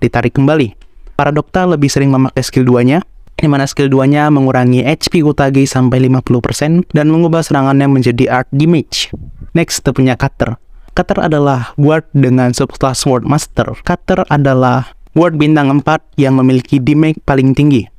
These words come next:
Apalagi kalau kalian memaksimalkan potensialnya dengan cara Elite dua, level maksimal, skill satu level maksimal M three, sampai membuka modulnya level tiga.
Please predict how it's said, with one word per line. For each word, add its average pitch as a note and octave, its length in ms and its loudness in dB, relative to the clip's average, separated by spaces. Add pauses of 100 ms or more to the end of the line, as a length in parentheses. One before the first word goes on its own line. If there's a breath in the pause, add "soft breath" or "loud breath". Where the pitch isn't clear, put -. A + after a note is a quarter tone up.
(160)
Apalagi C3 400 0
kalau D3 240 0
kalian C3+ 240 2
memaksimalkan B2+ 640 0
potensialnya B2+ 800 0
dengan C3 260 2
cara B2+ 480 -2 (140)
Elite F3 240 0
dua, E3 400 2 (320)
level C#3 240 0
maksimal, C3+ 720 0 (240)
skill - 240 -2
satu B2+ 240 -2
level B2+ 320 0
maksimal B2+ 560 0
M C3 160 2
three, F3+ 400 0 (400)
sampai D#3 320 0
membuka C#3+ 320 0
modulnya C3+ 480 2
level C3 240 -2
tiga. C#3+ 400 -2